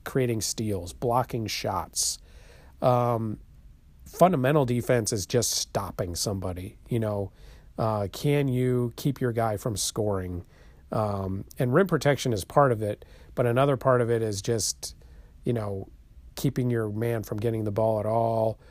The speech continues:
or making sure you're defending without fouling, that kind of stuff. So, um, Trey's still, I, I'm not saying he did a bad job, but he's still learning in that department. Um,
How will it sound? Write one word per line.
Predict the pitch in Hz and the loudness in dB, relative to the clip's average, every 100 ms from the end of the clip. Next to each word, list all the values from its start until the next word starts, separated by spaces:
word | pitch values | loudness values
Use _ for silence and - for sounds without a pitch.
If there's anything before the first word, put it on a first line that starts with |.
| - - - - | -20 -20 -14 -4
or | 113 113 110 110 - | 0 0 0 -2 -4
making | 139 127 120 | -2 -2 -2
sure | 107 135 | -2 0
you're | 120 107 | 0 0
defending | 104 131 117 110 | 0 0 0 0
without | 104 117 107 | -2 -2 -4
fouling, | - 110 104 101 | -4 -4 -4 -4
that | 98 95 | -6 -6
kind | - 95 | -6 -6
of | |
stuff. | - - 95 - | -6 -4 -6 -4
So, | - 127 113 107 - - - - - | 2 4 4 -2 -12 -20 -20 -20 -4
um, | - 127 117 107 104 - - - - - - - - - | 4 6 6 0 -6 -12 -18 -20 -20 -20 -20 -20 -20 -10
Trey's | - 160 151 135 | 4 6 6 4
still, | - 131 123 117 127 - - | 2 2 4 2 -4 -14 -16
I, | - - - 147 - 160 | -10 -8 -4 -2 0 0
I'm | 151 | 4
not | 151 | 2
saying | - 139 | 4 2
he | 123 | 2
did | 120 | 2
a | 107 | 2
bad | 127 127 110 | 2 2 2
job, | 110 107 | -2 0
but | 117 | 0
he's | 123 135 | 0 -2
still | - 147 | 0 0
learning | 127 120 113 | 2 0 -2
in | 113 | -4
that | 107 | -6
department. | - - 110 107 110 - - - - - - | -6 -4 -2 -4 -8 -10 -18 -20 -20 -14 -2
Um, | 117 107 104 104 104 | 0 2 0 -4 -6